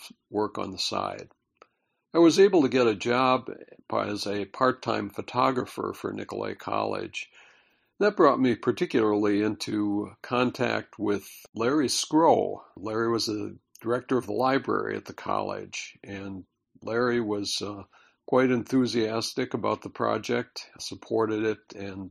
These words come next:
helped us connect with other people. This included Paul Meskey, a media specialist at the college, and also Roger Davis, who worked in the media center.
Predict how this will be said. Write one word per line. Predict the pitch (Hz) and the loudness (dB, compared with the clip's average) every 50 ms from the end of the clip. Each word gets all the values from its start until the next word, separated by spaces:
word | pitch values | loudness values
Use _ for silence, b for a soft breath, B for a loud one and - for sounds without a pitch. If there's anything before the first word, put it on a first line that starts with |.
| - _ - | -16 _ -6
helped | - 113 107 - - 113 | -4 -4 -4 -4 -6 -8
us | 104 104 - - - - - | -6 -4 -4 -4 -6 -6 -8
connect | - 110 107 110 113 - - | -10 -8 -8 -8 -8 -8 -10
with | 107 104 101 - | -10 -8 -6 -6
other | 110 101 95 98 | -6 -6 -6 -10
people. | 98 - 107 104 98 - - 90 95 - - _ _ _ _ _ _ _ b b b b | -10 -6 -6 -6 -6 -6 -10 -14 -14 -16 -18 _ _ _ _ _ _ _ b b b b
This | - 190 170 208 | -4 0 4 4
included | 165 127 - 135 143 131 123 120 117 110 - - | 4 4 4 4 4 4 4 4 2 0 -2 -2
Paul | - 147 139 135 127 | 2 4 4 4 4
Meskey, | 123 135 165 170 160 - - - - - 90 - - _ _ _ _ _ _ _ _ _ _ - | 4 2 2 2 0 -2 -4 -4 -6 -6 -6 -8 -14 _ _ _ _ _ _ _ _ _ _ -6
a | 127 | 0
media | 147 170 190 170 143 117 101 98 | 2 2 4 4 4 2 2 0
specialist | - - - 110 107 - - - 110 107 107 104 - - | -4 -4 -4 -4 -4 -4 -4 -4 -4 -4 -4 -4 -6 -6
at | - 50 - | -8 -8 -8
the | - - | -10 -14
college, | - - - 53 55 55 55 55 55 - - - - - - _ _ _ _ _ - | -8 -4 -4 -2 -2 -4 -4 -6 -8 -10 -12 -14 -16 -16 -18 _ _ _ _ _ -4
and | 143 156 | 0 2
also | 165 165 151 - 151 120 | 2 2 2 2 0 2
Roger | 208 233 127 120 113 120 123 120 | 2 2 2 2 0 -2 -4 -2
Davis, | - 113 110 110 110 - 107 104 - - - - _ _ _ - | -2 -4 -4 -4 -4 -6 -8 -8 -10 -12 -14 -16 _ _ _ -8
who | 110 | -4
worked | 107 113 117 104 - - 110 | -2 -2 -2 -2 -4 -6 -8
in | 104 101 | -6 -6
the | 104 | -6
media | 101 101 104 104 101 98 95 - | -6 -4 -4 -4 -4 -6 -8 -8
center. | - - - 104 95 98 98 98 - 117 - - | -8 -10 -10 -10 -10 -12 -12 -12 -12 -14 -16 -20